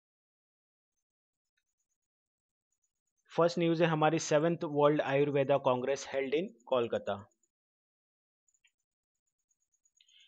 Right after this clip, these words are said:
इसे ऑर्गेनाइज, अ, किया था वर्ल्ड आयुर्वेदा फाउंडेशन ने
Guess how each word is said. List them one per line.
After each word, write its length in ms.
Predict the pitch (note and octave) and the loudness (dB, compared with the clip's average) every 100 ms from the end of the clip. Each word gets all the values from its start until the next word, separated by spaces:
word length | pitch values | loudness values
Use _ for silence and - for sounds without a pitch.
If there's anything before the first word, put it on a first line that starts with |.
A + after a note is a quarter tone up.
| _ | _
इसे 180 | C#3 F#3 | -2 4
ऑर्गेनाइज, 720 | E3 E3 E3 D#3+ E3+ E3 - | 6 6 6 4 4 2 2
अ, 320 | D#3 D3 C3 | 4 4 2
किया 420 | B2+ - D3+ D#3+ D#3+ | -4 -6 2 4 6
था 160 | E3+ | 4
वर्ल्ड 400 | D#3 D3+ D3+ D#3 | 4 6 4 4
आयुर्वेदा 520 | - D3 D3 C#3+ C#3 | 0 0 2 2 2
फाउंडेशन 640 | C#3+ C#3+ B2+ C3 C#3 D#3 D3+ | 0 0 -2 0 0 0 -2
ने 240 | F3 A#3+ | -2 -4